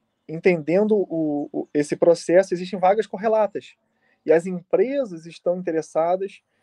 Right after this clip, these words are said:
no teu conhecimento, não tanto na tua, no teu título,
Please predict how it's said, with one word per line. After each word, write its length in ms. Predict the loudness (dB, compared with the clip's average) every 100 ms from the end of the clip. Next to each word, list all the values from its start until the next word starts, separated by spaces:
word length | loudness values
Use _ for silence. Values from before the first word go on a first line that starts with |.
| _ _
no 80 | -8
teu 180 | 2 2
conhecimento, 840 | 4 2 0 2 4 4 0 -8 -20
não 280 | -8 -4 -4
tanto 640 | 0 0 2 -2 -4 -2
na 120 | -2
tua, 720 | -4 -6 0 4 6 6 6
no 100 | 2
teu 140 | -2 -2
título, 380 | 0 -6 -6